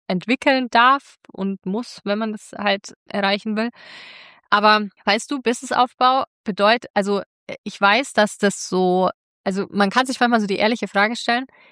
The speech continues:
will ich, will ich wirklich ein Unternehmen aufbauen oder ist mein primäres Ziel, mich selbst zu verwirklichen? Weil uns so, also ma-, oder mache ich da grad so einen Selbsterfahrungstrip? Und weißt du,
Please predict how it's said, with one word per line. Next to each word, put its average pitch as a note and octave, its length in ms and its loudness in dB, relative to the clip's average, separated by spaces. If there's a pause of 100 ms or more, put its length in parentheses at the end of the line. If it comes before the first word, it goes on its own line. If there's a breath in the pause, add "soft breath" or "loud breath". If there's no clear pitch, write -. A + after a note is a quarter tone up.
(120)
will A3 140 2
ich, - 240 -4
will G#3 160 -2
ich B3 100 -4
wirklich A#3 220 -2
ein F#3+ 60 0
Unternehmen G3 360 0
aufbauen A3+ 440 2
oder G3 240 2
ist - 140 -8
mein F#3 220 2
primäres G3+ 480 0
Ziel, G3 140 -4
mich F#3 120 -4
selbst - 240 -2
zu F3 60 -12
verwirklichen? E3+ 640 -10 (720 loud breath)
Weil G#3+ 280 4 (240)
uns G3+ 280 0
so, F3+ 480 0 (180)
also F#3+ 220 0
ma-, F#3 160 0 (120)
oder G3 200 2
mache G3+ 160 2
ich A3 80 -4
da F#3 120 0
grad F#3+ 240 0
so - 80 -4
einen F#3+ 60 2
Selbsterfahrungstrip? F3 1040 -2 (340 loud breath)
Und G#3 180 2
weißt A3+ 280 2
du, A3+ 180 0